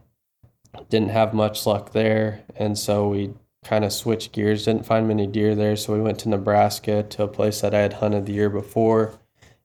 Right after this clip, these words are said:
Me and Dylan both tagged out there in two days. Uh, came back home. Uh, Jace invited me to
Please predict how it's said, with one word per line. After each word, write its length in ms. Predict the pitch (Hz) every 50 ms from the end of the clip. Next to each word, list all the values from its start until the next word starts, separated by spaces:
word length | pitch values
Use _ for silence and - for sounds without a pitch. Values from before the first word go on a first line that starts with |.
| _ _
Me 120 | 113 113
and 140 | 107 104 104
Dylan 320 | 104 110 107 107 107 104 101
both 260 | 107 107 104 104 -
tagged 320 | - 104 104 104 101 101
out 240 | 107 104 - - -
there 240 | 107 104 104 104 104
in 140 | 104 104 101
two 200 | - - 113 104
days. 500 | 101 101 98 101 101 98 101 - - - _ - _ _ _ _ _ _ _ _ - - - - - _ _ _ _
Uh, 320 | - 101 101 101 101 98 98 -
came 240 | - - 117 113 110
back 280 | 107 110 107 101 - -
home. 640 | - 117 113 113 113 110 110 110 110 110 - - - _ _ _ _ _ _ _ _ _ _ _ _ _ _ -
Uh, 440 | 107 104 101 101 98 98 98 - - - _ _ _ _ _ _ _ _ _ -
Jace 340 | - 117 113 113 110 - -
invited 460 | 107 107 104 107 107 107 107 107 104
me 160 | 107 107 107
to 380 | 107 - - 110 107 104 101